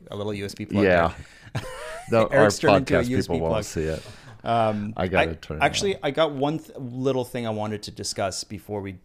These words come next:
Speaker 1: uh,
Speaker 2: Yeah.
Speaker 1: get further into Motion Array, um, and that was just the, uh, <laughs> th-, there you are, <laughs> is, uh, is the, the taxi thing. Um,
Speaker 2: Yeah.
Speaker 1: and we don't have to get into this too much,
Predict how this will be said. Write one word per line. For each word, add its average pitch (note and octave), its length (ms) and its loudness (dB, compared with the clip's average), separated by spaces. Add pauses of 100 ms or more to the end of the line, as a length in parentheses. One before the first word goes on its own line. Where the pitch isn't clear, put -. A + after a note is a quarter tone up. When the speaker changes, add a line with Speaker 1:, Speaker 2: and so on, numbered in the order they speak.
Speaker 1:
uh, F#2 220 -6
Speaker 2:
Yeah. A#2 220 0
Speaker 1:
get - 180 -10
further G#2+ 300 -4
into G#2 180 -10
Motion G2 320 -8
Array, F#2+ 480 -6
um, F#2 440 -6
and G2+ 180 -8
that A#2 200 -4
was A2+ 320 -6
just - 280 -8
the, G#2 260 -4
uh, F#2+ 40 -2 (360)
<laughs> - 120 -20
th-, G2 200 -12
there G#2+ 180 -8
you G#2 120 -4
are, - 160 -10 (360)
<laughs> - 520 -6
is, A#2+ 280 -6
uh, A2 300 0 (120)
is A#2+ 180 -8
the, A2+ 340 -6 (140)
the B2 80 -8
taxi D3+ 480 -4
thing. F2+ 340 -10 (420)
Um, G#2 640 -8
Speaker 2:
Yeah. E2 120 -4
Speaker 1:
and D#2+ 80 -4
we D3 80 -2
don't D#3 120 2
have D3+ 120 0
to C3+ 60 -8
get A#2 140 -2
into A2 180 -6
this - 160 -10
too A2+ 160 -6
much, F#2+ 420 -8